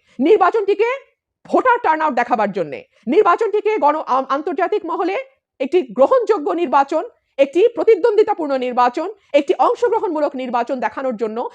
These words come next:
যে আত্মঘাতী পরিকল্পনা আওয়ামী লীগ নিয়েছে, তাতে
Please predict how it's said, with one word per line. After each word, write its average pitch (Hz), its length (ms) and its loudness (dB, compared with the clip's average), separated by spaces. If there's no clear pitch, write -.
যে 254 220 -2
আত্মঘাতী 440 600 2
পরিকল্পনা 427 580 2
আওয়ামী 254 280 0
লীগ 220 160 -2
নিয়েছে, 208 320 -6
তাতে 415 200 2